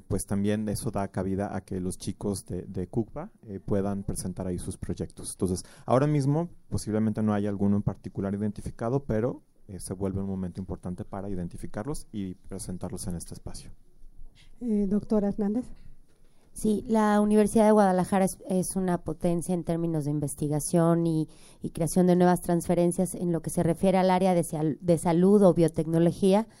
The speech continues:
Speaker 3: también en, en temas de agro, agroindustria, y es, es para nosotros muy importante poder darle también difusión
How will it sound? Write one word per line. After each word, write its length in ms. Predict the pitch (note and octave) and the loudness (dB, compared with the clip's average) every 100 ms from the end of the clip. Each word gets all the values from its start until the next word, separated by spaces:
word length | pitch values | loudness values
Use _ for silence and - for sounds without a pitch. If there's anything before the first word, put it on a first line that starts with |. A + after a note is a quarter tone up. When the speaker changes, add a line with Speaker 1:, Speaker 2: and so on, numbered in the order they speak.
| - - - - | -20 -20 -20 -8
Speaker 3:
también 380 | - F3 F3+ F#3+ | 0 4 6 6
en, 180 | G3 G3+ | 6 4
en 160 | G3+ F3+ | 2 2
temas 380 | F#3 F#3 F3+ | 4 6 4
de 200 | E3 E3 | 4 2
agro, 560 | D#3+ E3+ E3+ F3+ G#3 B3+ | 2 2 2 4 2 0
agroindustria, 960 | F3+ D#3+ D#3 D3+ D#3+ G3+ - G3 G3+ C4+ - - - - | -2 0 0 4 6 6 4 -4 -4 -8 -14 -20 -20 -10
y 480 | - G#3+ G#3+ A3+ B3 - | 4 6 8 8 4 4
es, 400 | A3 G#3+ - - | 4 4 0 0
es 120 | G#3+ - | -2 2
para 180 | G#3 | 2
nosotros 380 | G#3 F3 G#3+ G#3+ | 4 4 6 6
muy 180 | G#3 G#3+ | 6 6
importante 520 | A3 G#3+ F#3+ G3 G3 | 6 6 6 4 2
poder 440 | F#3 F#3+ F#3 F#3 F3+ | 6 6 8 6 6
darle 320 | G3 F#3+ G3 | 4 4 2
también 500 | F#3+ F3+ F3+ F#3+ G3 - - - | 4 4 4 2 0 -8 -20 0
difusión 800 | G#3 F#3 G3+ - A3+ G#3+ G#3+ | 2 4 2 6 8 10 8